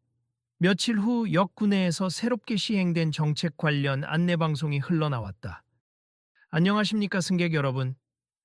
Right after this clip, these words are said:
본 역에서는 승객 여러분의 안전과 편의를 위해 보안 및 안내 절차가 개선되었습. 어떠한 경우에도 명확한 이유 없이 승객을 내보낼 수 없으며 필요시 정식 문서 또는 고지 절차를 거쳐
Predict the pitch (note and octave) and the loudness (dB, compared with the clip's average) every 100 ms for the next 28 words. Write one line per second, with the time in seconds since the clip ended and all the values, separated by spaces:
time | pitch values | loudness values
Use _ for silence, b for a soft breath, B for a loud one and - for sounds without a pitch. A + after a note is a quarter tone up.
0 | _ _ - G#3 G#3 F3 E3+ F3 D#3 D#3 | _ _ 0 2 2 2 0 0 0 0
1 | G#2 B B B - - A#3+ B3+ A3 F#3+ | -2 B B B -12 -4 0 0 0 0
2 | F#3 F3 F3 E3 C#3 D3 E3 D#3+ D#3+ - | 0 0 0 -2 -2 0 0 0 -2 -4
3 | G#3+ A3 G3+ F#3+ D#3 D3 D#3 D#3 - D3 | -4 -2 0 0 0 0 0 -2 -2 0
4 | D3+ D3+ D#3+ - C3 D#3+ F#3+ E3+ D#3+ F3 | 2 0 -2 -2 -2 0 2 0 0 -2
5 | E3 D3+ C#3 C3 E3 D3+ C#3 B2+ - D3+ | -2 -2 -2 0 0 0 0 -2 -2 -2
6 | B B B B - E3+ - A3+ A#3 G3+ | B B B B -2 0 2 0 0 0
7 | F#3+ F3+ E3+ D#3+ E3+ E3 F3 _ C#3+ D3 | 2 2 2 2 0 -2 -6 _ 0 2
8 | F3+ F#3+ G#3 G3 D#3+ D3+ E3+ C#3+ A#2+ - | 2 0 -2 -2 0 2 2 0 -2 -2
9 | D#3+ G#2 B B - - B3 A#3+ A3 G#3+ | -2 -2 B B -14 -4 -2 0 0 0
10 | D3+ D3 E3+ E3+ - D#3+ A2+ - C#3 C3 | 0 0 0 0 -2 -4 -6 -4 -2 -2
11 | G2 - _ _ _ _ _ _ _ _ | -4 -10 _ _ _ _ _ _ _ _
12 | - C4 B3+ A3 A#3 E3+ D#3+ D#3 F#3 D#3 | -6 -2 0 0 0 2 2 2 0 2
13 | C3+ A2+ A2+ F2+ - F3 D#3+ D3 C3 - | 0 -2 -4 -6 -6 -2 0 0 -2 -2
14 | F3 A3+ A3+ F#3 G#3 F#3+ D#3+ B2+ - B2+ | 0 0 -2 -2 -4 -2 -4 -4 -4 -4
15 | C3+ | -6